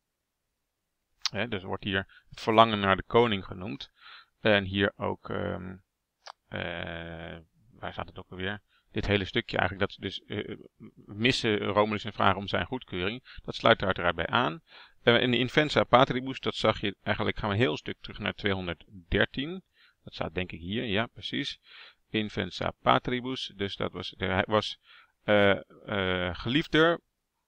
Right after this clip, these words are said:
gratior, bij de multitudine, bij de menigte, dan bij de senatoren. Dus daar zagen we dat al. En we zagen het ook weer, ehm, hier zo in tweehonderd, eh, dat zesentwintig, zevenentwintig natuurlijk het verhaal dat,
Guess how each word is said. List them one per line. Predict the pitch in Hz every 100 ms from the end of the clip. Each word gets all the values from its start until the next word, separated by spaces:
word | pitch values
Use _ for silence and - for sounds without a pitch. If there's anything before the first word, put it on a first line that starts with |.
| _ _
gratior, | - 120 131 135 139 -
bij | - 92 113 120
de | 110
multitudine, | 113 110 113 127 98 104
bij | 104 101
de | 98
menigte, | 95 110 107 - 101 98
dan | 104 117 113
bij | 90 92
de | 95 98 - _ _ _ _ _
senatoren. | - - 92 - 101 127 156 196
Dus | 131 123
daar | 98 98
zagen | 98 113
we | 120
dat | 120 123
al. | 127 147 _ - - _ -
En | 104 104 -
we | 101
zagen | 95 98 98
het | 95 - _ _ _ _
ook | - 113 117
weer, | 92 92 101 - _ _ _ _ _
ehm, | 104 95 92 92 90 90 _ 95
hier | 104 104
zo | 92 90
in | 92
tweehonderd, | - 95 92 90 87 - -
eh, | 90 82 82 82 80 82 82 _ _ _ _
dat | - -
zesentwintig, | - 98 95 95 92
zevenentwintig | 107 98 101
natuurlijk | 95 -
het | -
verhaal | - 95 92 110 104
dat, | 87 - -